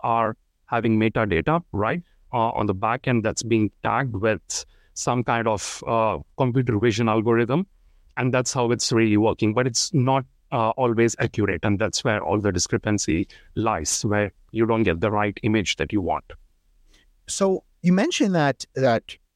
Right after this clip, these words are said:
Speaker 2: in this recipe, there are two main ingredients. And
Speaker 1: Yep.
Speaker 2: I just wanna confirm with you that those two ingredients are subject and style.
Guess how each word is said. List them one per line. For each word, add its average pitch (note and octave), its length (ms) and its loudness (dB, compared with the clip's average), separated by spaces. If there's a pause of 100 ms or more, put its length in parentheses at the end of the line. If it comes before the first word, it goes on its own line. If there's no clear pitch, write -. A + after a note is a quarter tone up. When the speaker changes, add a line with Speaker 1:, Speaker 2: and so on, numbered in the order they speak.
(400)
Speaker 2:
in F3+ 160 4
this E3 240 0
recipe, - 560 -4
there G2 120 4
are - 80 2
two - 220 0
main B2+ 220 4
ingredients. - 680 -8 (160)
And A#2+ 260 2
Speaker 1:
Yep. B2+ 100 0
Speaker 2:
I C3 80 0
just D#3 200 -2
wanna G#3 200 2
confirm E3+ 400 0
with A2 160 0
you F#2 100 0
that E2 140 0
those D#3+ 240 0
two F#3 100 -4
ingredients C3 640 2
are G2+ 320 2 (300)
subject - 640 -4 (400)
and B2 160 0
style. - 540 -6